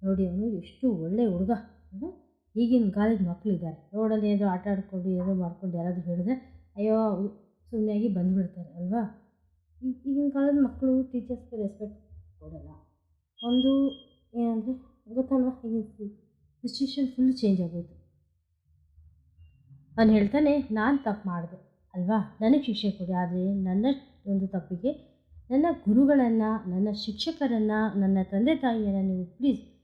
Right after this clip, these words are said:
ನೀವು ಅನ್ಬೇಡಿ, ಅವ್ರಿಗೆ ಏನ್ ಹೇಳ್ಬೇಡಿ" ಅಂತ ಅವನು ದುಃಖಿಸ್ತಾನೆ. ದುಃಖ ಅಂದ್ರೆ ಅವ್ನಿಗೆ ಬೇಜಾರಾಗುತ್ತೆ. ಬಾಲಕನ ಮುಗ್ಧ ಹಾಗೂ ಪ್ರಾಮಾಣಿಕ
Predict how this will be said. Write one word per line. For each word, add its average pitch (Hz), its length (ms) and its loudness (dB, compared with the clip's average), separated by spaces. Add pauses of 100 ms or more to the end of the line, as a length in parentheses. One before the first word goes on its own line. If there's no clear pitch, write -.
(240)
ನೀವು 247 200 2
ಅನ್ಬೇಡಿ, 202 1200 2
ಅವ್ರಿಗೆ 208 420 0
ಏನ್ 277 200 4
ಹೇಳ್ಬೇಡಿ" 190 880 0
ಅಂತ 170 200 -12
ಅವನು 185 240 -6 (480)
ದುಃಖಿಸ್ತಾನೆ. 214 680 2
ದುಃಖ 226 200 -4
ಅಂದ್ರೆ 247 240 -2
ಅವ್ನಿಗೆ 294 260 -6
ಬೇಜಾರಾಗುತ್ತೆ. 190 1400 -2 (2750)
ಬಾಲಕನ 302 580 4 (120)
ಮುಗ್ಧ 220 440 0
ಹಾಗೂ 196 400 -2
ಪ್ರಾಮಾಣಿಕ 180 720 -2